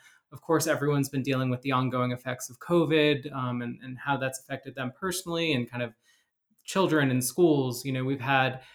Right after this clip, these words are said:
um, you know, new climate reports that come out all the time about the urgency of the work we're doing and, and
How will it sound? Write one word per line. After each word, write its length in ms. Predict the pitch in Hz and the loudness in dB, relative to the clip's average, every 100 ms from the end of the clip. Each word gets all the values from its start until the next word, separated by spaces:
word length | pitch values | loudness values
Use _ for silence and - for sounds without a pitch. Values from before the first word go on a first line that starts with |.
| _ _ 160 | _ _ -4
um, 400 | 135 127 123 131 | 0 0 0 -2
you 120 | 156 | -2
know, 80 | 127 | 0
new 260 | 135 165 | 4 4
climate 380 | 165 - 156 151 | 2 2 2 2
reports 380 | 139 - 139 131 | -2 -4 -4 -2
that 180 | 139 131 | -4 -6
come 200 | - 131 | -2 2
out 200 | 127 120 | 2 2
all 120 | 127 | -2
the 120 | 123 | -4
time 320 | - 127 127 | -6 -2 -2
about 240 | 123 120 120 | 0 -2 -4
the 60 | 120 | -6
urgency 480 | 127 127 123 - | -6 -4 -6 -4
of 100 | 127 | -6
the 60 | 131 | -6
work 240 | 123 123 127 | -6 -6 -8
we're 80 | |
doing 540 | 127 131 123 123 120 117 | -10 -8 -6 -6 -8 -10
and, 160 | 120 120 | -14 -14
and 160 | 123 | -20